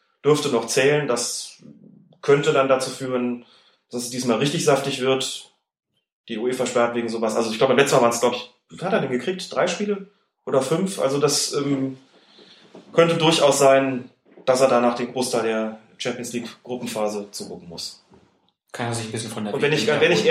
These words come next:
Speaker 1: ehrlich bin, das muss man ja auch mal sagen, das ist wirklich, also klar, da kommt jetzt auch das Herzblut als Bayern-Fan mit rein, es ist halt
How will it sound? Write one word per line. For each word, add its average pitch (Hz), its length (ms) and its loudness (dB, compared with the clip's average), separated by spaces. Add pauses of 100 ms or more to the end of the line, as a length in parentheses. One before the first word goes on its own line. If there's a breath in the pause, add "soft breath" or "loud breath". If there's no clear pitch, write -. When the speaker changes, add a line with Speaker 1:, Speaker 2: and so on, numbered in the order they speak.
Speaker 1:
ehrlich 180 120 0
bin, 175 140 -2
das 170 120 2
muss 196 120 -2
man 180 120 0
ja 131 100 2
auch 151 60 -4
mal 151 100 -2
sagen, 127 360 2
das 135 120 -8
ist 151 160 -10
wirklich, 170 360 -8
also 139 280 -2 (680 loud breath)
klar, 139 200 4
da 110 120 4
kommt 147 180 -6
jetzt 160 120 -2
auch 143 60 0
das 147 160 -2
Herzblut 151 280 -2
als 127 140 -4
Bayern-Fan 160 420 2
mit 156 140 -4
rein, 143 180 2
es 147 120 -6
ist - 120 -8
halt 147 240 0